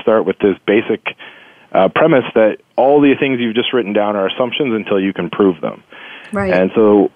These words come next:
Speaker 1: you know, they have to go out and talk to people, talk to their customer groups, and really learn, are their assumptions correct? And if so, you know, they can kind of validate them and check them off and move forward. And if they're not, then they have to adjust.
Speaker 2: Right.
Speaker 1: And, uh, I guess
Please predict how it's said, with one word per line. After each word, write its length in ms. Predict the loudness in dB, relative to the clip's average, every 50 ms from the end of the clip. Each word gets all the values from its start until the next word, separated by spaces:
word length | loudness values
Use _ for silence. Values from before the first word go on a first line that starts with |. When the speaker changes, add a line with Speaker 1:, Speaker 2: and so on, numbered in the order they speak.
| _ -2
Speaker 1:
you 120 | 0 2 4
know, 120 | 4 4
they 60 | 4
have 80 | 4 2
to 80 | 2 2
go 180 | 2 4 4 4
out 60 | 2
and 80 | 0 0
talk 280 | -2 0 -2 -2 -2
to 80 | -4 -6
people, 420 | -2 -2 -2 0 2 2 2 2
talk 220 | 0 0 -4 -4 -2
to 100 | 0 0
their 100 | 0 0
customer 380 | 0 -2 -4 -4 -2 -4 -4 -2
groups, 320 | 0 2 2 2 0 0 0
and 220 | 0 0 0 -2 -6 -12 -18 _ 0
really 280 | 2 4 4 6 6
learn, 560 | 6 4 4 4 2 2 0 0 0 -2 -4 -6 _ -20 -20 -20 -20 -20 -14 _ 0
are 120 | 0 2
their 140 | 4 2 2
assumptions 420 | 2 0 -4 -4 -4 -6 -8 -8 -8 -4
correct? 420 | 0 2 2 2 2 0 -2 -2
And 100 | 0 0
if 120 | 0 0 -2 -4 -2
so, 420 | 0 2 4 4 4 4 2 0 -4 _ _ _ _ _ _ -4
you 100 | 0 2
know, 120 | 2 4 2
they 80 | 2 0
can 160 | -2 -4 -2
kind 180 | -2 0 0
of 120 | 0 -2 0
validate 460 | 0 2 2 2 2 2 0 -2 -2
them 220 | -2 -2 -2 -4
and 140 | -6 -6 -4
check 240 | -4 -4 -4 -4 -4
them 140 | -2 -2 0
off 240 | 0 2 0 0 -2 -4
and 140 | -6 -2 -2
move 160 | -2 -2 -2 -2
forward. 320 | 0 0 2 2 2 2
And 100 | 2 0
if 80 | -2 -2 -2
they're 160 | -2 -2 0
not, 340 | 0 0 0 0 0 0 0
then 160 | 0 0 2
they 60 | 0 0
have 140 | 0 0 0
to 80 | 0
adjust. 460 | 0 0 0 0 -2 -2 -4 -10 -14 -20 -20 _ -18 -16 -16 -16 -16 -16 -10
Speaker 2:
Right. 160 | -8 -2 0
Speaker 1:
And, 380 | 2 2 2 4 2 2 4 4
uh, 160 | 4 4 2 2 2
I 100 | 0 2
guess 160 | 2 0 0